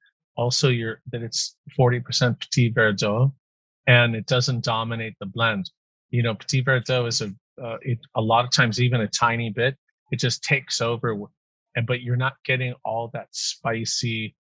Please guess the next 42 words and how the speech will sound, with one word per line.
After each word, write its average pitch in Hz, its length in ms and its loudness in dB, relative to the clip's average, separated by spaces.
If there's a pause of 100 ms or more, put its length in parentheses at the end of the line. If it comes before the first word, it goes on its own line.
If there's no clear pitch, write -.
(200)
intense 117 560 2
character. 120 460 -2
It - 20 0
has 123 220 0
a 110 60 -6
really 135 280 -2
nice, 113 460 -4 (320)
like, 107 100 2 (100)
purple 117 360 0
fruits 113 720 -6
and 101 240 -2 (440)
beauty. 123 480 8
You 120 160 0
know, 110 60 2
it's - 180 4
so 123 220 4
beautiful. 117 440 -2
I'm 104 120 -2
really 117 240 -4
surprised, 107 640 -4 (640)
uh, 117 180 4
on 113 220 -2
the 107 80 -6
quality 113 500 -2
and 101 100 -8
maybe 110 360 -8
some 107 200 -4
of 104 80 -6
the 101 60 -4
be-, 104 300 -8 (100)
best - 320 -4
Petit 107 240 -4
Verdot 104 500 0
out 110 260 -6
there. - 220 -10 (600)
And 120 100 10
the 117 80 8
tannins, 139 480 4
again, 131 380 0
same 120 420 -4
thing 127 300 -4 (400)
as 113 340 0